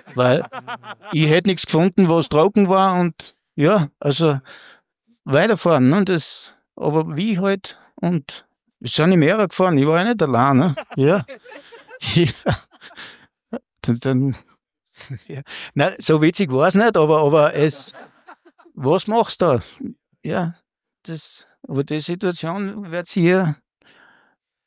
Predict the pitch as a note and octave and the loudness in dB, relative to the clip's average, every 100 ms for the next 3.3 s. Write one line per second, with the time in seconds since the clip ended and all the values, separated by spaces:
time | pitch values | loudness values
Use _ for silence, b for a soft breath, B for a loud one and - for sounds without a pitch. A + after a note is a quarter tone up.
0 | _ D#3 F3 - B2 E3 G#3+ G3+ F#3 E3 | _ 0 0 0 0 0 0 0 0 0
1 | E3+ - F3+ G3 D3 D3 A3+ G3 F3+ - | -2 -4 -6 -2 -2 -2 -2 -2 -2 -4
2 | D#3+ E3+ - D#3+ C3 - E3 G#3 G3+ G3+ | -6 -6 -4 -4 -4 -2 -2 -2 -4 -2
3 | D3+ F3+ | 0 -2